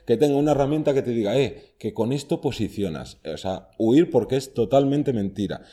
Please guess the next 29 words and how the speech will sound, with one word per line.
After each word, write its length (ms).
Y 100
luego, 260
aparte 360
de 160
eso, 220
podríamos 420
entrar 340
en 140
temas 320
técnicos 480
por 160
los 160
cuales 500
a 160
Google 540
no 260
le 120
gusta 340
nada 320
la 260
pag-, 280
las 220
páginas 420
de, 400
de 160
Wix 380
o 200
de 140
Squarespace. 640